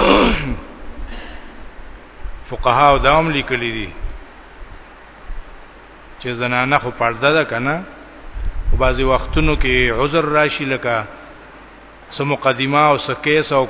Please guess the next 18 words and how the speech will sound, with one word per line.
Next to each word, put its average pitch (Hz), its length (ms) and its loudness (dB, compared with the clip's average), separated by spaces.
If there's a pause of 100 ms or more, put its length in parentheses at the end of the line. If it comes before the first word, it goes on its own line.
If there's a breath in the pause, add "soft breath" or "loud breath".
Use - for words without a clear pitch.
کورټ 139 340 2
ته 135 100 -2
تلل 143 340 -2
شي 143 220 0
او 117 180 0 (1040)
هلته 135 320 4
هغوی 139 180 2
وایي 165 220 4
که 147 160 0
نه، 107 140 -4 (440)
وایي 131 120 -2
دا 131 120 2
مخ 147 260 0
ښکاره 131 340 4
که، 120 120 0 (1120)
موږ 139 140 2
به 123 80 0
څنګه 190 380 2